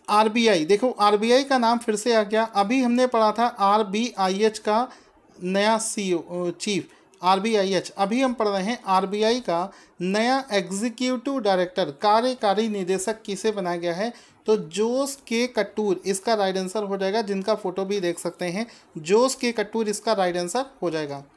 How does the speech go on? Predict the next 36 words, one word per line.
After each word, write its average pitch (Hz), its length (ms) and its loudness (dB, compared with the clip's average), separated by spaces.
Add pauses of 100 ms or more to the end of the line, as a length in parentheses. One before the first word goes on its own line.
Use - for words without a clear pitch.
(1120)
एक 233 160 2
कंपनी 247 320 2
है 277 140 4
बहुत 226 240 2
ज़्यादा 254 220 2
न्यूज़ 226 300 0
में 247 80 0
चल 226 180 -2
रही 208 140 2
है, 233 140 0
जैसे 202 280 -2
कि, 226 320 -6 (320)
अ, 190 220 0
माइक्रोमैक्स, 190 840 0 (300)
इसके 220 340 0
सीईओ 247 360 -2
कौन 208 260 -2
है? 233 220 -4
इसके 208 300 -2
सीईओ 226 280 -4
का 226 120 -2
नाम 196 200 -2
है 247 180 -4 (240)
राहुल 190 520 0 (160)
शर्मा। 175 520 -4
ये 202 180 -2
वो 254 180 0
कंपनी 220 380 -2
है 262 140 0
जो 226 140 -2
कि 240 140 -2
न्यूज़ 208 340 -2
में 233 120 -2
चल 196 180 -4
रही 165 160 -2
है। 139 180 -8